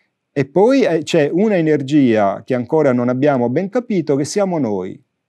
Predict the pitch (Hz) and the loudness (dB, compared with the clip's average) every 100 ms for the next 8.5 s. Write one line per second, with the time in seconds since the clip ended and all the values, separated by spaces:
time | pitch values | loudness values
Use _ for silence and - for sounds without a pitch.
0 | _ _ _ - 143 175 180 165 135 - | _ _ _ -4 -4 -2 -2 2 0 0
1 | 147 151 151 151 131 117 147 208 233 - | -2 -2 0 0 2 2 0 0 -2 -2
2 | 127 117 127 170 170 143 156 202 185 143 | 0 0 -4 -4 -4 -2 -2 -2 0 0
3 | 123 113 127 127 156 135 185 185 208 190 | 0 -2 -4 -4 -4 -2 -2 -2 -2 -2
4 | 143 135 175 - 147 160 160 147 156 143 | -4 -2 -4 -2 -2 0 -2 -2 -4 -2
5 | 120 107 98 113 110 - 202 214 139 120 | -2 -2 -4 -6 -10 -6 -4 -2 0 -2
6 | - 123 120 113 104 - 180 196 233 240 | -2 -4 -2 -2 -4 -6 -6 -6 -6 -2
7 | 151 123 110 - 147 131 120 123 110 131 | 0 0 -2 -6 -2 -2 -2 -4 -2 -2
8 | 123 117 101 110 95 | -2 -6 -6 -8 -10